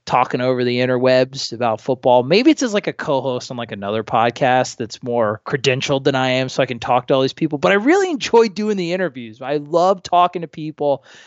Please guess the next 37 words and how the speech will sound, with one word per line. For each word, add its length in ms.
and 160
I 80
love 640
talking 400
to 80
them 480
as 180
a 120
regular 540
person, 680
just 320
to 80
get, 420
I, 100
I 140
like, 500
I 60
like 320
interesting 600
conversations, 1040
and 80
that's, 260
that, 340
I 140
feel 260
like 180
we 100
really, 580
really 500
had 280
some 120
interesting 420
conversations. 800
Do 80
you 160
have 260
a, 120